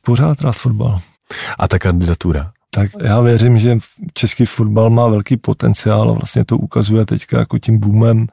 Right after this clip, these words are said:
Speaker 1: v lize. Moje kandidatura byla opravdu, aby jako zazněly něk-, protože my jsme se podíleli, eh, na jako podpoře reformního hnutí ve fotbale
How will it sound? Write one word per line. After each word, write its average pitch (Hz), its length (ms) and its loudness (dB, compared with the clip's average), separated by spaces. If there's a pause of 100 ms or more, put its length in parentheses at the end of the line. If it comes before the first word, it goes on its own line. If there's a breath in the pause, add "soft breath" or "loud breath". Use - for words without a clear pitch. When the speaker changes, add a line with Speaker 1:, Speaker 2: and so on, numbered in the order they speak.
(420 soft breath)
Speaker 1:
v 104 180 -2
lize. 120 480 2 (340 soft breath)
Moje 123 260 4
kandidatura 117 760 2
byla 113 280 2
opravdu, 113 460 0
aby 113 420 0
jako 117 300 -2 (320)
zazněly 117 800 2
něk-, 113 220 -2
protože 120 220 4
my 117 100 4
jsme 117 200 0
se 127 140 0
podíleli, 110 840 0
eh, 107 300 0
na 107 400 2
jako 107 200 -4
podpoře 113 440 0
reformního 113 640 2
hnutí 110 340 0
ve 110 120 2
fotbale 107 560 0